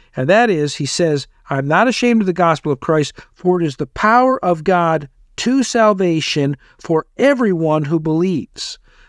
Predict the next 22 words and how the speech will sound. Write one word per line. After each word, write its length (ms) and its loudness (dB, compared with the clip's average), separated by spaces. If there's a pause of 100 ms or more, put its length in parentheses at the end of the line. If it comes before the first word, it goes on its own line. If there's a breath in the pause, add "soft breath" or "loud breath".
for 160 0
the 120 0
Jew 280 2
first 460 -2 (260)
and 160 0
also 560 0 (320)
for 100 -8
the 100 -4
Greek." 480 -4 (1160)
So 160 -2
what's 200 0
the 60 2
manward 380 2
blessing? 460 0 (300)
Well, 240 2 (340)
it 160 -2
is 340 0
that 240 -6
God 480 0
can 360 0
save 680 0
you. 560 -4